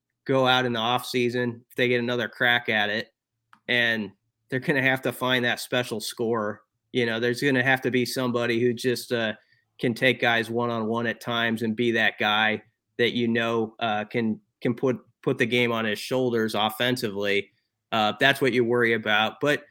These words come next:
I guess the, the argument, um, it's a pretty simple one. Some people are saying, "Well, Hoiberg's in year four and it's gonna maybe be another losing season, so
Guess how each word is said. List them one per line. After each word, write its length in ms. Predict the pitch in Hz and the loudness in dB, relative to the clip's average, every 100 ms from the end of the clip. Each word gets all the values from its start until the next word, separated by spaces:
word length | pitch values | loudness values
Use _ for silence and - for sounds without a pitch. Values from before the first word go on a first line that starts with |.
| _ _ _ _ _ | _ _ _ _ _
I 120 | 143 | 4
guess 340 | 147 202 196 - | 8 10 8 4
the, 360 | 175 151 - - | 4 4 0 -4
the 100 | 143 | 0
argument, 680 | 139 170 170 143 131 139 - _ _ - | 4 4 4 4 4 4 0 _ _ -2
um, 440 | 120 120 117 110 - _ 135 | 2 2 0 -4 -10 _ -2
it's 80 | |
a 60 | 165 | 0
pretty 260 | 165 226 127 | 4 6 6
simple 400 | - 170 123 107 | 2 0 0 0
one. 260 | 98 104 | -2 -6
Some 220 | 107 170 | -2 0
people 300 | 165 180 170 | 4 4 4
are 120 | 147 135 | 2 2
saying, 320 | 147 135 131 | 2 2 2
"Well, 220 | 135 135 | 0 0
Hoiberg's 480 | 147 143 135 131 127 | 2 2 2 0 0
in 140 | 127 | 2
year 180 | 127 123 | 2 0
four 300 | - 127 131 | 0 0 0
and 100 | 123 | 0
it's 140 | 120 | -2
gonna 260 | - 127 110 - | -4 -4 -4 -6
maybe 280 | 131 127 131 | -2 0 2
be 140 | 120 123 | 0 0
another 300 | 120 117 113 | -2 -4 -2
losing 400 | 120 123 117 107 | -2 -2 -4 -6
season, 480 | - 127 117 120 | -4 -2 -2 -4
so 280 | 113 120 107 | -4 -4 -4